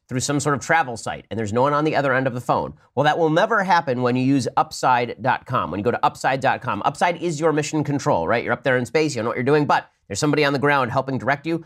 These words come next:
Upside is that group of people. They have a team of specialists working twenty-four seven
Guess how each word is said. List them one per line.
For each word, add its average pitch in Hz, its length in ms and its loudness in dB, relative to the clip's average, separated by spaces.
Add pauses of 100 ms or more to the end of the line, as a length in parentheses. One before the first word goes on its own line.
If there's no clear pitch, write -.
(180)
Upside 151 480 0
is 147 200 0
that 123 220 0
group 139 200 0
of 110 120 -2
people. 104 260 -2
They 101 80 0
have 113 100 0
a 113 40 -4
team 208 220 0
of 160 80 -4
specialists 143 480 -4
working 123 300 -4
twenty-four 151 480 -2
seven 123 360 -2